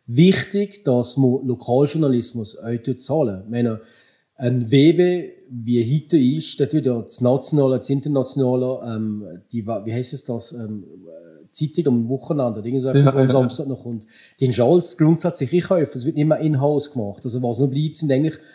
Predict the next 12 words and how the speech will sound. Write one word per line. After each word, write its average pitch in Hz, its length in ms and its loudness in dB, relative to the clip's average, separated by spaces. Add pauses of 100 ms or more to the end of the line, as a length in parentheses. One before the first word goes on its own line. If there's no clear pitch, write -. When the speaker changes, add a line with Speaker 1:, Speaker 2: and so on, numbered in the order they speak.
(200)
Speaker 1:
die - 40 -6
Lokalnachrichten, 139 840 2
der 117 80 -2
kleine 135 200 -2
Lokalsport. 131 840 -2
Speaker 2:
Ja. 139 360 6
Speaker 1:
Und - 440 2
das 196 220 6
muss 135 180 6
ja 127 60 4
jemand 127 420 4
zahlen. 214 320 0